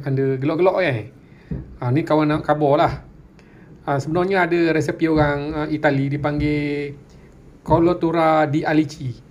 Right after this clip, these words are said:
Ah, dia guna ikan bilis. Ah, dia orang ni, ah, ikan bilis, ikan laut. Dia orang perang dalam garang, bertahun-tahun, ah, tubuh dalam minyak. Kemudian, ah, dia orang masuklah dalam, ah, dia orang topping atas pizza macam kawan buat ni kan.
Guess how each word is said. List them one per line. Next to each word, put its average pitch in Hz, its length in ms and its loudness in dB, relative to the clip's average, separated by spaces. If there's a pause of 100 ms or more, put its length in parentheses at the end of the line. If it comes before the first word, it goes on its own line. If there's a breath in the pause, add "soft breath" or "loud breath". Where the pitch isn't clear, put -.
Ah, 123 80 -4
dia 139 160 2
guna 160 320 2
ikan 156 320 -2
bilis. 190 320 0 (240)
Ah, 131 320 -2
dia 120 80 -2
orang 160 320 2
ni, 127 60 0 (180)
ah, 123 160 -2
ikan 131 240 -4
bilis, 143 320 -2
ikan 147 160 -2
laut. 160 240 2 (640 loud breath)
Dia 135 80 2
orang 139 240 0
perang 151 320 0
dalam 156 160 0
garang, 170 400 0 (160)
bertahun-tahun, 151 800 -2
ah, 127 80 -6
tubuh 151 240 -2
dalam 143 160 0
minyak. 139 320 -2 (640 loud breath)
Kemudian, 185 640 2
ah, 143 480 -2 (400 loud breath)
dia - 80 -6
orang 160 240 4
masuklah 170 400 0
dalam, 135 720 -4 (480)
ah, 143 80 -2
dia 147 160 2
orang 143 160 0
topping 151 320 0
atas 135 80 -4
pizza 151 560 2
macam 127 240 -4
kawan 143 560 -2
buat 151 160 -2
ni 175 160 -2
kan. 143 120 -2